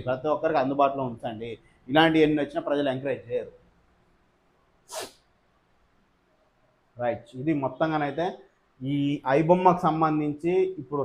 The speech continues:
రవి మీద ఎలాంటి చర్యలు తీసుకున్నా వంద రవులు పుట్టుకొస్తారు, అది మాత్రం తథ్యం. ప్రజలు వాటిని లక్షల కొద్ది చూస్తూనే ఉంటారు, అది కూడా తథ్యం. మీరు సినిమా టికెట్ రేట్లు ప్రతి ఒక్కరికి అందుబాటులో ఉంచనంత వరకు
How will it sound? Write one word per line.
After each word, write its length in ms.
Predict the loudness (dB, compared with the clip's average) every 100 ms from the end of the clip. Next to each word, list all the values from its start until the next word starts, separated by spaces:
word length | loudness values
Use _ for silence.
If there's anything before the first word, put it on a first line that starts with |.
| 2
రవి 180 | 2 4
మీద 120 | 4 4 4
ఎలాంటి 280 | 2 0 -4
చర్యలు 280 | -2 0 0 -2
తీసుకున్నా 340 | -10 -6 -2
వంద 260 | 0 2 4 4
రవులు 220 | 2 0 -4
పుట్టుకొస్తారు, 500 | -6 -2 -2 2 0
అది 80 | 0 -2
మాత్రం 260 | -6 -8 -8
తథ్యం. 380 | -8 -6 -2 0 -2 _ _ _ _
ప్రజలు 340 | 6 10 12 12 12
వాటిని 320 | 10 8 2
లక్షల 340 | 2 0 0 2 2
కొద్ది 180 | -2 -4
చూస్తూనే 360 | -6 -4 -2 -2
ఉంటారు, 220 | -2 0 2
అది 120 | 2 2
కూడా 120 | 0 0
తథ్యం. 360 | -4 -4 -2 -2 -6 _ _ _ -2
మీరు 260 | 2 4 4 0
సినిమా 300 | -2 0 0 0
టికెట్ 320 | -2 -2 2 4
రేట్లు 280 | 4 2 0 -2 -6
ప్రతి 260 | -2 -2 2
ఒక్కరికి 400 | 2 4 2 2 0
అందుబాటులో 460 | 2 2 2 0 -4
ఉంచనంత 420 | -6 -6 -6 -6
వరకు 260 | -4 -4 -2